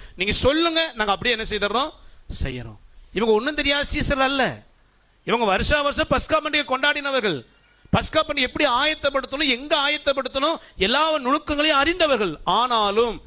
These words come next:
தன்னுடைய அனுபவம், தங்களுடைய எண்ணம், தங்களுடைய விருப்பம் எல்லாவற்றையும் மூட்டை கட்டிட்டு, "ஆண்டவரே நீர் சொல்லும், நான் அதை செய்கிறேன்." அல்லேலூயா. இதுதான் உண்மையான ரட்சிப்பின் வாழ்க்கையே. பஸ்கா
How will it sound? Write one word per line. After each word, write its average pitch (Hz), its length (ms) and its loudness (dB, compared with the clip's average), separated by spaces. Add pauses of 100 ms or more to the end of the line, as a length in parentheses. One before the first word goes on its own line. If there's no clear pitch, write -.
(200)
தன்னுடைய 185 300 2
அனுபவம், 262 600 0 (320)
தங்களுடைய 233 460 2
எண்ணம், 262 600 0 (300)
தங்களுடைய 247 500 2
விருப்பம் 269 600 0 (200)
எல்லாவற்றையும் 254 720 0
மூட்டை 285 240 0
கட்டிட்டு, 233 520 0 (220)
"ஆண்டவரே 226 540 2
நீர் 240 420 0
சொல்லும், 240 540 2
நான் 180 260 2
அதை 165 140 -4
செய்கிறேன்." 131 680 -4
அல்லேலூயா. 185 640 2 (840)
இதுதான் 240 320 0
உண்மையான 254 440 0
ரட்சிப்பின் 247 380 -2
வாழ்க்கையே. 220 720 -2 (2250)
பஸ்கா 294 280 2